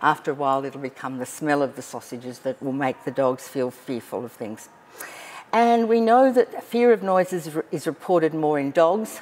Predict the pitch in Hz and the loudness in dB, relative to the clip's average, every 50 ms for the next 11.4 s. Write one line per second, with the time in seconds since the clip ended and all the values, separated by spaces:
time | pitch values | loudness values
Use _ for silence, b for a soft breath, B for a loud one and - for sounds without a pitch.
0 | - - - 180 160 156 - - - - 156 - - - 139 135 135 131 127 123 | -20 -6 0 0 0 0 0 -4 -6 -8 -8 -6 -6 -4 -4 -4 -4 -6 -10 -10
1 | 120 117 - - 151 135 - - - - - - - - _ _ _ B B B | -12 -12 -10 -6 -6 -6 -6 -8 -12 -20 -20 -20 -20 -20 _ _ _ B B B
2 | B B B B B B B B B - 208 254 320 415 392 - - 285 262 240 | B B B B B B B B B 0 2 4 4 4 2 2 4 4 4 4
3 | 240 - - - - 185 170 - - 131 - - - - - - - - 175 180 | 2 -2 -6 -4 -4 -4 -2 -2 -4 -6 -8 -8 -12 -18 -18 -20 -6 -2 0 2
4 | 180 - - - - 233 220 220 220 214 208 - - 156 156 147 147 - - - | 2 0 0 0 2 4 6 6 6 4 2 0 -2 0 0 0 0 -2 -2 -2
5 | - 226 226 220 - - 214 202 196 113 160 165 170 175 180 165 151 165 156 147 | 0 0 0 -2 -4 -4 -4 -4 -2 -2 0 0 2 2 2 2 4 4 2 2
6 | 147 143 147 156 151 135 127 135 190 - - - - 143 - - 208 220 220 - | 2 0 0 2 2 2 2 0 -2 -4 -4 -4 -4 -4 -2 -2 -2 -2 -2 -4
7 | 220 - - 190 170 156 151 - 160 147 151 156 160 160 160 156 151 151 - - | -8 -10 -4 -2 -2 -2 -2 -4 -4 -4 0 2 4 4 4 2 0 -2 -2 -2
8 | 202 208 208 - - 156 139 135 135 B B B B B B B - 185 180 180 | -2 -2 -4 -6 -6 -4 -4 -4 -6 B B B B B B B 2 4 4 4
9 | 190 - 185 175 - - - 180 160 156 156 143 - 151 147 156 170 165 165 165 | 2 0 -4 -8 -10 -6 -2 0 0 0 0 -2 -6 -6 -4 0 0 2 2 0
10 | 165 160 - - 165 143 147 147 143 143 131 131 139 127 - - - 131 131 135 | 0 -2 -4 -2 -2 -2 0 -2 -4 -4 -4 -4 -4 -6 -8 -8 -10 -8 -6 -4
11 | 131 123 127 135 127 104 92 | -4 -4 -4 -4 -6 -8 -10